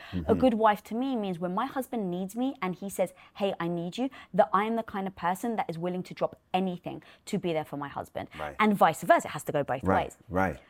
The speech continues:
Speaker 1: But then I started to realize this is what I identify as being a good wife. And now, because I've actually sat down and identified what it means to me, I now can actually show up in the world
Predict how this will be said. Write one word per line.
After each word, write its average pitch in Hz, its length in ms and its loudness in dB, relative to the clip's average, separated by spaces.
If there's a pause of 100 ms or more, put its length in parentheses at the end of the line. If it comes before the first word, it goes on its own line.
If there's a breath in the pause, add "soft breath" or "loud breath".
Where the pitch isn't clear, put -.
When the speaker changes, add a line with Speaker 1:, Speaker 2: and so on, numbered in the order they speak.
(120)
Speaker 1:
But 185 220 6
then 262 140 8
I 349 80 2
started - 360 -2
to - 120 -6
realize 233 520 -2
this 311 440 4
is 320 140 2
what 214 160 4
I 165 140 6
identify 147 580 2
as 151 100 -4
being 160 220 -2
a 151 60 -2
good 147 180 -4
wife. 139 400 0
And 269 320 6
now, 370 360 6 (160 loud breath)
because 370 380 2
I've 349 220 4 (120)
actually 294 400 -6
sat - 380 2
down 247 340 4 (220 loud breath)
and 240 100 0
identified 247 800 2
what 240 140 4
it - 80 -2
means 233 300 -2
to - 140 -8
me, 240 300 0 (320 loud breath)
I 453 180 6
now 403 80 6
can 320 140 -2
actually 269 280 -4
show 262 200 6
up 277 160 4
in 254 80 2
the 254 80 2
world 359 300 6